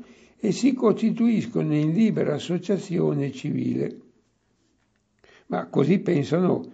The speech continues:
di evitare interventi sia dello Stato sia della Chiesa. Ma con il decreto del millenovecentocinquantadue le autorità religiose aggirano gli ostacoli,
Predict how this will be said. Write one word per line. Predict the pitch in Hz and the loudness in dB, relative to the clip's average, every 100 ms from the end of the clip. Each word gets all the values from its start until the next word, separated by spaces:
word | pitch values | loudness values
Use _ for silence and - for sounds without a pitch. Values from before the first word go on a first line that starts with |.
| - _ - | -20 _ -4
di | 131 | 0
evitare | 123 143 139 131 135 | 0 0 0 2 0
interventi | 127 131 156 143 123 - - | 0 0 2 2 0 -2 -6
sia | - 151 123 | -4 -2 -2
dello | 123 123 | -2 -4
Stato | 123 135 120 120 226 226 | -2 0 0 0 0 0
sia | - - | -4 -6
della | 123 | -6
Chiesa. | 127 180 175 120 - - - _ _ _ _ _ | -4 0 0 -2 -10 -14 -20 _ _ _ _ _
Ma | - 202 233 - - _ _ _ _ _ _ _ | -2 -2 -2 -12 -20 _ _ _ _ _ _ _
con | - 339 370 | 0 2 6
il | 208 202 214 | 6 4 2
decreto | 156 180 170 170 - 226 226 - | 0 -2 -2 -2 2 2 2 0
del | 131 131 | 0 0
millenovecentocinquantadue | 135 185 180 135 127 131 185 208 - - 139 123 135 147 220 226 285 254 247 - _ _ _ _ _ _ _ | 2 2 2 2 2 2 2 0 -2 -4 -4 -4 -4 -2 0 0 2 0 -2 -14 _ _ _ _ _ _ _
le | - | 0
autorità | 160 254 240 233 220 226 - | 2 2 2 2 2 2 2
religiose | 135 214 202 190 185 151 180 - | 2 4 4 4 4 0 -4 -8
aggirano | - 226 185 180 196 175 165 | -4 -2 0 2 4 4 2
gli | 156 | 2
ostacoli, | 196 - 175 - - 165 - - | 0 2 0 0 -4 -6 -6 -14